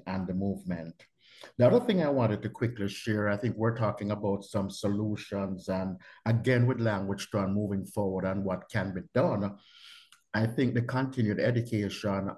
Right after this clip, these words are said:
of Blacks and racialized people in terms of our own internalized racism and, and stuff like that. And also,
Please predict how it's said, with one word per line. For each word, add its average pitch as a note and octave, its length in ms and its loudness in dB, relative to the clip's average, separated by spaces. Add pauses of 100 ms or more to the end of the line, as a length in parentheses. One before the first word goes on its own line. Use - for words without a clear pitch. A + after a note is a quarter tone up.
of G2+ 300 -2 (360)
Blacks G#2 440 -4
and G2+ 180 0
racialized G2+ 720 0
people D3+ 520 -4 (340)
in G#2+ 140 2
terms G#2 260 0
of G2+ 160 -4
our G2+ 220 0
own G2+ 160 0
internalized F#2+ 720 -2
racism F#2+ 880 -4
and, F#2 260 -4
and F#2+ 160 -6
stuff - 320 -4
like F2+ 320 -4
that. F2+ 280 -2 (720)
And G#2+ 300 0 (100)
also, G#2+ 960 0